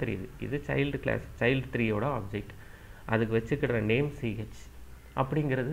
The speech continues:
தெரியுது. அப்புறம் ஏன் இந்த இடத்துல, இந்த இடத்துல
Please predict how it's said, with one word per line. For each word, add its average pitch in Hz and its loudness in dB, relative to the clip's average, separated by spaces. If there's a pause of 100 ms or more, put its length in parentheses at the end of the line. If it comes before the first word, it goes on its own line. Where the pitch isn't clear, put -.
(140)
தெரியுது. 101 -2 (1000)
அப்புறம் 180 6 (100)
ஏன் 240 6 (340)
இந்த 185 4 (200)
இடத்துல, 123 0 (2250)
இந்த 147 4 (140)
இடத்துல 131 2